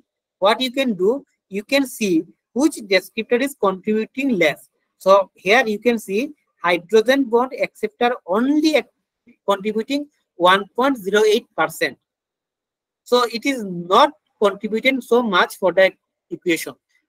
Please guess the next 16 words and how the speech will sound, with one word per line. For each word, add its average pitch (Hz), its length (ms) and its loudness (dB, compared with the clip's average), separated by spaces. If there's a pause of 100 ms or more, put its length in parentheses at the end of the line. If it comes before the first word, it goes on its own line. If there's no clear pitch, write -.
So 180 320 -2
for 226 280 4
that, 208 260 4 (140)
what 185 180 -2
you 220 140 -4
can 214 240 0
do, 233 280 2 (280)
you 170 140 -4
can 277 340 0 (520)
delete 254 360 4
this 311 160 2
descriptor - 600 -8 (440)
from 185 240 -4
the 311 200 2 (480)
Excel - 300 -4
file 196 340 0